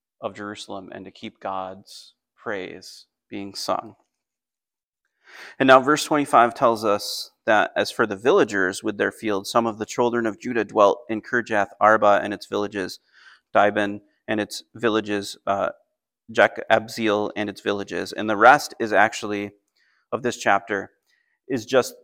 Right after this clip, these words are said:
those who chose or who drew the straw to live outside of the city of Jerusalem. And it's just a list of those,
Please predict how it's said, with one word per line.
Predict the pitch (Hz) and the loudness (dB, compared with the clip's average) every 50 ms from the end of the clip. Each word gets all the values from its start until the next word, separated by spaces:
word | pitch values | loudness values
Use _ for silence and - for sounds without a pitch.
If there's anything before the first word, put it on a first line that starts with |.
| _ _ _ _ _ - | _ _ _ _ _ -4
those | 135 135 135 135 139 143 131 - - | 2 4 6 6 6 4 2 -2 -6
who | - 127 120 | -6 -8 -6
chose | 120 - - 139 123 117 113 113 110 110 110 104 - - - - - - _ _ _ _ _ _ _ _ _ _ _ _ _ _ _ _ _ _ _ _ _ _ _ _ | -6 -4 0 2 2 4 2 2 0 -2 -4 -6 -8 -10 -10 -10 -12 -16 _ _ _ _ _ _ _ _ _ _ _ _ _ _ _ _ _ _ _ _ _ _ _ _
or | 117 113 107 | -2 -2 -2
who | - - 120 | -2 -6 -10
drew | 107 - 127 135 131 | -10 -8 -8 -8 -6
the | 113 113 | -6 -8
straw | - - - 120 107 101 104 | -10 -8 -2 0 2 2 2
to | 104 - - 117 | 0 -2 -6 -8
live | 107 110 107 101 92 - - | -6 -4 -6 -6 -8 -4 -2
outside | 107 107 - - - - 101 95 98 95 | -2 -2 -2 -4 -6 -6 -4 -4 -4 -8
of | 92 98 | -10 -10
the | 101 95 | -12 -10
city | - - 95 95 | -8 -8 -8 -8
of | 92 90 | -8 -10
Jerusalem. | - 95 92 87 87 - - 76 87 87 - | -10 -10 -8 -8 -8 -10 -10 -10 -10 -10 -8
And | - 107 | -8 -8
it's | 107 - - | -8 -6 -8
just | 117 - - | -10 -8 -8
a | 117 | -8
list | 113 113 113 - - - | -8 -8 -8 -10 -12 -16
of | 107 - | -14 -10
those, | - 98 101 101 101 - - - | -10 -10 -10 -10 -12 -14 -18 -20